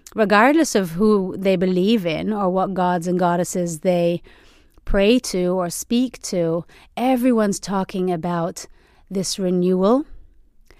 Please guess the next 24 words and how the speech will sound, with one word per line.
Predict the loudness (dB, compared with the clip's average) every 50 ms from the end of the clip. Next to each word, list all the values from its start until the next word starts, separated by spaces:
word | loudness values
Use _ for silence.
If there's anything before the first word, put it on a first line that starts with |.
| _ -20 -20 -20 _ _ _ _ _ _ _ _ _ -10
the | -6 -2 -2
idea | 0 0 0 0 0 0
of | 0 -2
fertility | -6 -10 -6 -4 -2 0 0 0 0 0 0
we | 0 0 -2 -4
spoke | -4 -4 -2 -2 -2 -2 -2
about, | -2 -2 0 0 -2 -2 -4 -6 -10 -6
and | -4 -4 -4
this | -4 -4 -6
blossoming. | -6 -4 -2 -2 0 0 0 -2 -4 -4 -2 0 0 0 0 0 -2 -4 _ _ _ _ _ _ -20 -20 -20 -20 -20 -20 -20 -20 _ _ -4
And | 0 2 2 4
then | 4 2 2
specifically, | 0 -2 -6 -6 -4 -4 -6 -6 -6 -4 -6 -6 -4 -2 0 0 2 0 0 -4 -6 -12 -20 -20 -20 _ _ _ _ _ _ _ _ _ _ _ _ _ _ _ _ -10 -4
because | -4 -2 2 4 4 4 4
we | 2 -2
talk | 0 0 0 0 0 0
about | 0 0 0 0 0 -2
birthing | -2 0 2 2 0 0 -2 -4 -2 -2 0
light | -2 -2 -2 -2 -4 -4 -6 -10 -10
and | -8 -6 -4 -2
birthing | -2 -2 -4 -4 -4 -4 -4 -4 -4
ideas | -4 -6 -4 -2 0 0 0 0 -2 -4 -6 -10 -14 -16 -18 _ _ _ _ _ _ -6
and, | -4 -4 -2 -2 -2 -2 -4 -4 -8 -12 -20 -20 _ _ _ _ _ _ _ _ _ _ -14
um, | -8 -6 -4 -4 -4 -4 -6 -6 -8 -10 -12 -12 -14 -14 -16 -18